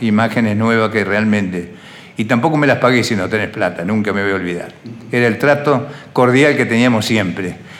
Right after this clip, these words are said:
Este, era un, un cariño muy especial, digamos, que nos habíamos dispensado y siempre se pagaba con un bife, ¿no? Que esa la, el, era la, la mayor paga que había.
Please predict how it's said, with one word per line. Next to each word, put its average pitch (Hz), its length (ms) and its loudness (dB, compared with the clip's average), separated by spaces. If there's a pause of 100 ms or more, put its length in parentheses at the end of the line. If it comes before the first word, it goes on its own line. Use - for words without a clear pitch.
(240)
Este, 120 580 0
era 147 180 4
un, 131 320 4
un 113 380 0
cariño 131 400 2
muy 127 160 4
especial, 127 420 0
digamos, 117 300 2
que 113 80 2
nos 104 160 2
habíamos 113 320 2
dispensado 117 520 0
y 131 80 0
siempre 143 360 0
se 139 140 0
pagaba 123 360 4
con 117 120 2
un 117 80 2
bife, 90 400 -2 (320)
¿no? 107 280 -4 (100)
Que 113 80 -2
esa 117 200 0
la, 95 580 0
el, 104 240 -4
era 110 220 0
la, 107 280 -2 (260)
la 104 160 2
mayor 113 300 2
paga 120 360 2
que 101 60 0
había. 90 400 -2